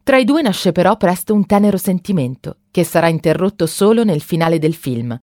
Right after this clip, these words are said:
quando durante una festa la madre scopre la vera identità dell'uomo.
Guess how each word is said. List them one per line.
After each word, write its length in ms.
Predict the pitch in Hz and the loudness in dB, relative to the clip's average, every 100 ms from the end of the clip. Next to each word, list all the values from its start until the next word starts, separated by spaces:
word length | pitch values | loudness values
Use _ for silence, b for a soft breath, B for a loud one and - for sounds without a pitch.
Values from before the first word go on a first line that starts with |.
| _ _ - | _ _ 0
quando 220 | 165 165 | 2 2
durante 400 | 160 160 156 151 | 2 0 0 0
una 160 | 147 180 | 0 0
festa 460 | 123 - - 202 | -2 -4 -6 -4
la 140 | - 175 | 0 0
madre 280 | 196 196 180 | 0 0 -4
scopre 400 | - 202 226 202 | 0 0 2 0
la 140 | 151 | 2
vera 180 | 185 202 | 2 0
identità 460 | 151 147 185 175 | -2 -4 -4 -4
dell'uomo. 560 | 165 190 170 117 117 | -2 -2 -2 -4 -8